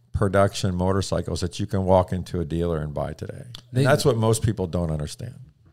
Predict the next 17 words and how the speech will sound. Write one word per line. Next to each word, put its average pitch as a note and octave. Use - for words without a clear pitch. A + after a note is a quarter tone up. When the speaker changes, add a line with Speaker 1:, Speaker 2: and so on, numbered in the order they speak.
Speaker 2:
That C3
and, G2+
and F#2+
the F#2
other G2+
thing F#2
that F2+
I F2+
was F2
telling, F2+
uh, E2+
the D#2+
gentleman E2+
at E2
the D#2+
Livewire, D#2
that D#2